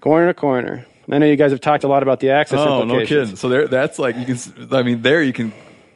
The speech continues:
Speaker 2: like, vividly see the problem.
Speaker 1: Yeah. And there's other crazy stuff, too, like during the Depression. And, um, there's this one thing,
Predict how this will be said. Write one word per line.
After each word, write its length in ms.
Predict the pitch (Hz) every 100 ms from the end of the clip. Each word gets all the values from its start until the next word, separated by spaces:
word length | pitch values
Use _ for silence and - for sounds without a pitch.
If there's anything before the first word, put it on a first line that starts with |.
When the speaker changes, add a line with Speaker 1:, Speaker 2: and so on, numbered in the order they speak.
| _
Speaker 2:
like, 180 | 113 104
vividly 600 | 95 120 127 117 104 101
see 260 | - 113 101
the 120 | 95
problem. 460 | 101 98 87 - -
Speaker 1:
Yeah. 360 | 131 131 113 110 _ _ _ -
And 100 | 175
there's 140 | 175
other 180 | 156 175
crazy 300 | - 147 135
stuff, 320 | - - 113
too, 160 | - 175
like 260 | 123 113 -
during 220 | 120 117
the 80 | 113
Depression. 680 | - 175 127 113 98 113 -
And, 560 | - 127 120 113 113 104 _ _ _ _ _ -
um, 540 | 127 117 113 110 - -
there's 160 | 135
this 160 | 127 -
one 220 | 143 127
thing, 240 | 135 127